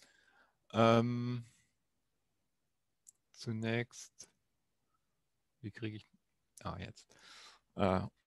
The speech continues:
ein paar organisatorische Sachen. Also es gibt eine Klausur, nicht wahr? Das wissen Sie inzwischen.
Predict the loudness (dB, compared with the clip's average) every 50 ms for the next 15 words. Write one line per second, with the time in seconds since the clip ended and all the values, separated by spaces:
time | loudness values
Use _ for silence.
0 | -14 -10 -10 -4 0 2 4 6 6 6 4 4 2 2 4 2 2 2 0 -6
1 | -6 -6 -4 -4 -2 2 4 4 4 6 4 0 0 0 0 -2 -2 -2 -6 -8
2 | -10 -18 _ _ _ -20 -20 -20 _ _ _ _ _ _ _ _ _ _ _ _
3 | _ _ _ _ -12 -12 -12 -10 -8 -10 -8 -4 0 0 2 2 0 0 0 0
4 | 0 0 -2 -4 -4 -2 -2 -4 -4 -2 2 4 6 6 6 4 2 -4 -14 -18
5 | -16 -16 -14 -14 -16 -18 -10 -4 -4 -4 -2 0 -2 -2 0 0 0 2 0 0
6 | 0 0 2 4 4 4 4 2 2 2 0 -2 -2 -4 -4